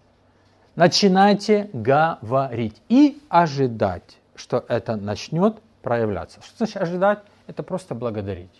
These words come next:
Благодарить. Благодарить.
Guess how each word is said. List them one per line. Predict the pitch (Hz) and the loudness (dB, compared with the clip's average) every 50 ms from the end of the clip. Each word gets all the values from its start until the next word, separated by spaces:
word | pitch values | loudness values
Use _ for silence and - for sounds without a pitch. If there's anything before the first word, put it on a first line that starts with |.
| _ _ _ _ _ _ _ _ _ _ | _ _ _ _ _ _ _ _ _ _
Благодарить. | 110 131 156 165 147 135 117 117 110 98 90 85 _ _ _ _ _ _ _ _ | -4 -2 0 0 0 -2 -2 -4 -4 -6 -8 -12 _ _ _ _ _ _ _ _
Благодарить. | - 123 135 156 170 175 175 151 117 104 120 127 135 139 131 113 98 107 110 113 107 95 90 101 92 90 | -4 0 2 2 2 2 -2 -6 -10 -6 -4 -4 -4 -4 -6 -10 -8 -6 -6 -6 -8 -10 -12 -12 -14 -14